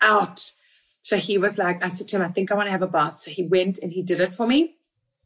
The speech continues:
He left me alone. He's a king. He just left me alone. He didn't ask me questions. "How you feeling? What do you need?"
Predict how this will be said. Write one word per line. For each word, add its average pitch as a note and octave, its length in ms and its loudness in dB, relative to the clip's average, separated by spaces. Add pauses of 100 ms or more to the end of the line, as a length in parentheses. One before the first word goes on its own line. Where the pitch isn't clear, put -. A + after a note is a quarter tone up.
(260)
He G3+ 240 0
left F#3+ 260 4
me A#3 140 2
alone. A#3+ 500 4 (420)
He's F#3+ 240 -2
a F#3+ 60 -4
king. F#3 440 -2 (300)
He A3+ 120 -2
just B3 180 2
left G3+ 340 2
me A3+ 100 0
alone. - 440 0
He A3+ 100 -4
didn't C4+ 160 2
ask C#4+ 320 2
me C4+ 380 2 (220)
questions. C4+ 640 2 (100)
"How C#4+ 140 2
you C#4 100 4
feeling? B3+ 420 2 (160)
What A#3+ 140 4
do C4+ 60 6
you C4+ 100 2
need?" - 120 -8